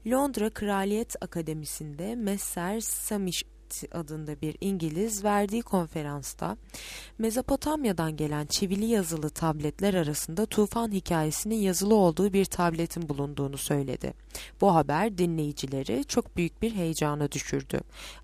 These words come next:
Ancak Tev-, çünkü ancak Tevrat'ta Tanrı tarafından yazdırılmış olduğuna inanılan bu olay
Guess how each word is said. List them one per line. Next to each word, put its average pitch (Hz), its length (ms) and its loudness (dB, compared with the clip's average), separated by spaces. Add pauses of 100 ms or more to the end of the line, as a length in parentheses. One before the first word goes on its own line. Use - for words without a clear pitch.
Ancak 226 600 0 (400)
Tev-, 214 300 4 (120)
çünkü 233 340 0
ancak 214 640 2
Tevrat'ta 185 580 -2
Tanrı 196 340 0
tarafından 151 600 -2
yazdırılmış 151 760 -2
olduğuna 151 400 0
inanılan 143 640 -4
bu 196 100 6
olay 147 380 0